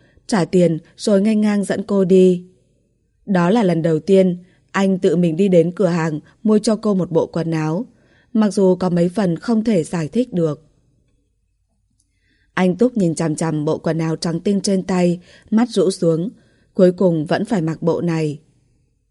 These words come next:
Kết cấu khu vực của nhà họ Sở được chia làm hai phần, anh Túc và những người khác sống bên ngoài, bên trong là nơi nghỉ ngơi của Sở Hành và quản gia. Càng vào bên trong, cấp bậc càng cao.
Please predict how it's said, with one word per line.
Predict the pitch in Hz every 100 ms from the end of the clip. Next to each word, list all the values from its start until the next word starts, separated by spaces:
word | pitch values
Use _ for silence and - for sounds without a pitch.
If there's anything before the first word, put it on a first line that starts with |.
| _ _ _ _ _ _ _ _ _ _ _ -
Kết | 247 247
cấu | 175 170 -
khu | 220 196
vực | 175 180
của | 170
nhà | 160 160
họ | 156
Sở | - 196 156 -
được | 160 -
chia | 202 190
làm | 175 165
hai | 185 180
phần, | 180 160 147 _ _ _
anh | 196 190
Túc | 254 262
và | 180
những | 160 170
người | 214 170
khác | 214 226
sống | - 160
bên | 180 190
ngoài, | 180 165 147 - - - -
bên | 214 208
trong | 214 196
là | 180 160
nơi | 190 196
nghỉ | 180
ngơi | 143 180 180
của | 185
Sở | 156 170
Hành | 156 160 151
và | 151
quản | - 165 143
gia. | 180 175 175 175 _ _ _ _ _
Càng | 190 180
vào | 165 165
bên | 165 190
trong, | 185 190 180 175 _ -
cấp | 247
bậc | 190 170 -
càng | 160 151
cao. | 185 175 170